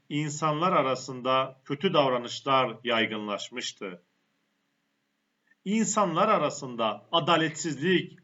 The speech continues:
haksızlık, hırsızlık gibi fahiş suçlar çokça işlenir olmuştu. Vahiy bu toplumu değiştirmiş ve güzelleştirmiştir. Vahiy insanlar güçlü, zayıf, zengin, fakir ayrımı yapmadan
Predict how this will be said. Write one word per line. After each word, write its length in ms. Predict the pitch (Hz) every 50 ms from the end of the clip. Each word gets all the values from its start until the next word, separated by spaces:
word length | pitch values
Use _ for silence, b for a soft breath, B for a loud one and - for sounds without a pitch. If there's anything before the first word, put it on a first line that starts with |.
| _
haksızlık, 880 | - 170 175 175 - - 180 165 147 139 170 196 180 185 - - _ -
hırsızlık 580 | 175 170 - - 185 175 160 190 220 214 - -
gibi 440 | 180 170 156 180 175 165 - B B B B B _
fahiş 560 | - 170 175 175 170 156 160 233 220 - -
suçlar 720 | - - - 160 151 - - 160 165 175 180 175 - - _ _ -
çokça 380 | - 170 147 - - - 127
işlenir 360 | 127 113 - - 117 113 117
olmuştu. 560 | 110 107 98 92 92 92 - - - 107 95 _ _ _ _ _ _ _ _ _ _ _ _ _ _ _ _ _ _ _ _ _ - -
Vahiy 540 | 127 143 143 147 202 240 233 214 - 151
bu 120 | 165 185 180
toplumu 460 | - 180 170 - - 143 139 139 127
değiştirmiş 800 | 127 127 123 120 - - - 123 117 113 127 160 175 170 - 135
ve 60 | 127
güzelleştirmiştir. 1300 | 117 113 110 117 110 107 107 104 - - - 127 107 110 143 156 - - - 135 127 113 95 - - b b b b b b b b -
Vahiy 580 | 139 147 151 147 170 220 220 196 175 170 170
insanlar 640 | 170 165 151 - 175 170 170 165 165 185 208 214 190
güçlü, 420 | 151 143 160 156 - - 196 196 170
zayıf, 360 | 165 170 180 190 180 - -
zengin, 400 | - 143 160 160 170 196 196 160
fakir 440 | - 175 175 - 202 175 160 151 156
ayrımı 320 | 170 175 175 185 180 180
yapmadan 680 | 180 226 226 226 - 175 170 160 165 160 151 135 117